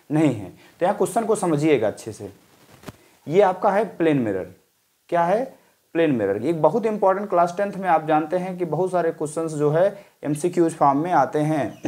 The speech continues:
<clears throat> हम लोग इसको समझते ही हो, हैं बोर्ड एग्जाम में भी। तो इसको आप अच्छे से देखिए ध्यान से कि an object is placed five centimeter from the mirror।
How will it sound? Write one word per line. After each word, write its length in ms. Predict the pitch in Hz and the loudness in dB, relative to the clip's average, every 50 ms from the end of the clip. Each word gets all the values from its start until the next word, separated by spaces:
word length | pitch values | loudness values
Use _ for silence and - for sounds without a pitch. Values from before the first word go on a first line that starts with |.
| - - | -10 -10
<clears throat> 80 | - 113 | -10 -6
हम 180 | 127 131 143 156 | -4 -2 -2 0
लोग 120 | 160 156 | -2 -2
इसको 200 | 151 151 170 160 | -2 -4 -4 -2
समझते 420 | - 151 147 143 147 - 208 196 | -2 -2 -4 -4 -2 0 2 2
ही 100 | 202 196 | 2 2
हो, 120 | 190 190 185 - - - - - _ - | 0 -2 -4 -8 -14 -20 -20 -16 _ -2
हैं 180 | 175 175 170 156 | -2 0 2 2
बोर्ड 180 | 165 170 160 | 2 4 2
एग्जाम 280 | 156 143 147 160 151 151 | 2 2 4 4 4 4
में 200 | 151 147 143 139 | 2 2 0 0
भी। 120 | 139 135 139 - - _ _ _ | -2 -4 -6 -8 -16 _ _ _
तो 160 | - - - | -8 -6 -2
इसको 260 | 147 147 147 - 202 196 | -2 -2 -2 2 4 4
आप 180 | 165 - - - | 4 4 0 -4
अच्छे 300 | - 165 - - 214 185 | -6 -6 -4 -2 -2 -2
से 60 | 170 | 0
देखिए 300 | 165 156 147 147 165 156 | 0 0 0 0 0 0
ध्यान 240 | 123 123 113 101 101 | 0 0 -2 -2 -4
से 220 | 98 107 98 - - - _ _ _ | -4 -6 -6 -6 -8 -12 _ _ _
कि 80 | - 160 | -10 -6
an 220 | - - 170 202 | -4 -2 0 2
object 420 | 202 185 175 160 147 156 196 202 208 | 2 4 2 2 2 0 0 0 -2
is 140 | 226 185 - - - | -4 -8 -8 -6 -2
placed 260 | 165 175 196 233 202 190 - - - 151 | 2 2 2 2 0 -4 -8 -10 -4 -2
five 200 | 151 185 226 - - 196 | 0 0 0 0 -2 -2
centimeter 460 | 180 175 175 175 175 175 165 190 190 175 - | -2 0 0 0 -2 -2 -2 -4 -6 -6 -2
from 240 | 147 143 143 147 160 | 0 0 0 2 0
the 100 | 170 180 165 | 0 0 0
mirror। 280 | 143 131 123 117 98 | 0 2 2 0 0